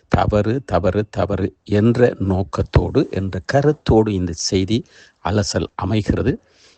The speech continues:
இந்த அலசல் உங்களுக்கு தலைப்பு பிடித்திருந்தால் தயவு செய்து தொடர்ந்து பார்த்து கடைசி வரை பார்த்து கேட்டு உங்களுடைய கருத்துக்களை கீழே பதியுமாறு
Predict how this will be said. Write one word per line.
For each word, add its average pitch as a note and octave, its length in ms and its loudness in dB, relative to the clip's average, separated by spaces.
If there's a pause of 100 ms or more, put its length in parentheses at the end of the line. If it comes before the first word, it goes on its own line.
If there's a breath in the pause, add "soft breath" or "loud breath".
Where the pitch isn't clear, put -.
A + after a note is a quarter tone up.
(180 soft breath)
இந்த G#2+ 280 2 (600)
அலசல் A#2 500 2 (640)
உங்களுக்கு G2 580 0
தலைப்பு C3+ 580 2
பிடித்திருந்தால் F#2+ 840 -2
தயவு E2 260 2
செய்து - 300 -4
தொடர்ந்து A#2+ 640 0 (100)
பார்த்து F#2 540 -4
கடைசி G2 460 -2
வரை F#2+ 300 0
பார்த்து D#2 440 -6
கேட்டு F#2 400 -4 (560 loud breath)
உங்களுடைய B2 580 6
கருத்துக்களை F2+ 680 -2
கீழே E2 380 -2
பதியுமாறு F#2+ 600 0